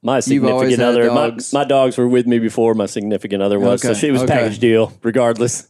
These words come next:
Speaker 2: You,
Speaker 1: So
Speaker 2: you, you came with dogs.
Speaker 1: <laughs> I came
Speaker 2: So,
Speaker 1: with
Speaker 2: okay,
Speaker 1: dogs.
Speaker 2: I think there's a strategy here, though.
Speaker 1: <laughs>
Speaker 2: Before,
Speaker 1: Mm-hmm.
Speaker 2: you know, you get hitched,
Speaker 1: Yeah.
Speaker 2: you have dogs.
Speaker 1: Become squirrel hunter before you even tie yourself down.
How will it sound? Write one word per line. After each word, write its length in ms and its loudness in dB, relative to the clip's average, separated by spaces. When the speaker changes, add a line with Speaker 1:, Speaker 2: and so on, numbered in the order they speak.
Speaker 2:
You, 280 -6
Speaker 1:
So 260 0
Speaker 2:
you, 180 2
you 280 2
came 340 -4
with 120 -2
dogs. 680 -2
Speaker 1:
<laughs> 180 -20
I 60 0
came 320 0
Speaker 2:
So, 200 2
Speaker 1:
with 120 2
Speaker 2:
okay, 340 0
Speaker 1:
dogs. 320 0
Speaker 2:
I 60 2
think 100 2
there's 240 0
a 60 -4
strategy 460 -2
here, 180 2
though. 260 -4
Speaker 1:
<laughs> 260 -20
Speaker 2:
Before, 1000 0
Speaker 1:
Mm-hmm. 320 -6
Speaker 2:
you 60 -2
know, 340 -2
you 160 -10
get 300 -2
hitched, 640 -4
Speaker 1:
Yeah. 460 -6
Speaker 2:
you 360 0
have 280 -2
dogs. 400 -8
Speaker 1:
Become 240 0
squirrel 320 2
hunter 260 2
before 440 2
you 180 -2
even 580 -2
tie 180 -4
yourself 400 -6
down. 320 -12